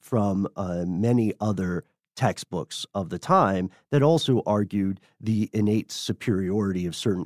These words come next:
ethnic groups, and it might change during the country. So people didn't know. I think the point you're making that's really important is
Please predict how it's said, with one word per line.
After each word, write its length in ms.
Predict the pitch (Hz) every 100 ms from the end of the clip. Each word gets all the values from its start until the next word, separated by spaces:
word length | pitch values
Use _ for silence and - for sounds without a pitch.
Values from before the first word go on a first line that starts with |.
| -
ethnic 420 | 120 - 92 -
groups, 380 | 90 62 - -
and 60 |
it 40 | 101
might 160 | 92
change 420 | - 120 101 92 -
during 240 | 98 87
the 80 | 80
country. 340 | 147 156 -
So 320 | - 123 104 - - _ _ _
people 380 | - 196 170 143
didn't 420 | 98 139 - 120
know. 460 | 95 110 98 92 87
I 80 | 113
think 220 | - 151
the 80 | 120
point 200 | 123 143
you're 60 | 123
making 280 | 113 110
that's 180 | 104 90
really 160 | 117 107
important 380 | 95 170 180
is 100 | 104